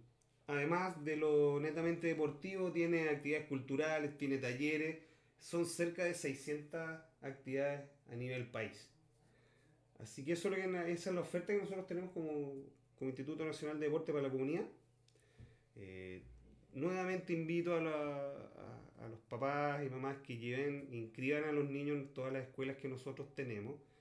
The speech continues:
Eh, para mayor información, eh, se pueden meter al Facebook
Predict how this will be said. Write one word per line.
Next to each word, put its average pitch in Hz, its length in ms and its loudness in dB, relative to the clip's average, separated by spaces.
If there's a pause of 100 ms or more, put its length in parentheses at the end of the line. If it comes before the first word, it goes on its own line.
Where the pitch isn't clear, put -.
(540)
Eh, 85 280 -14
para 117 180 -2
mayor 127 200 0
información, 131 920 0
eh, - 640 -18 (500)
se - 160 -16
pueden 120 240 -2
meter 120 240 -2
al 120 200 -2
Facebook 117 560 -8